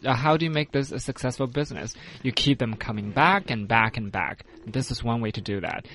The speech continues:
Give you the wrong match, and then you will find,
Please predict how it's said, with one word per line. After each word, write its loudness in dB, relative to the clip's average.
Give 4
you 4
the 0
wrong 4
match, 0
and 0
then 2
you -4
will 0
find, -2